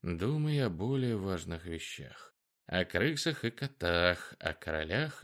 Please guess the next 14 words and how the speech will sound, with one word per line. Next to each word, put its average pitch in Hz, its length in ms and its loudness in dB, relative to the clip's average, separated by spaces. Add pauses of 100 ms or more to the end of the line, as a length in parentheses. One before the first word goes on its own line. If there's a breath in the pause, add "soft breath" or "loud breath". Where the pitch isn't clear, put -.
и 98 340 -6 (280)
капусте. - 920 -12 (840)
"И 92 160 2
больше 85 460 2
вас 107 260 2
ничего 85 440 0
с - 80 -4
котом 98 360 2
не 104 100 2
связывает?" 117 760 -4 (320)
уточнил 85 500 0
инквизитор 85 680 -2
также 85 400 0
дотошно. - 640 -4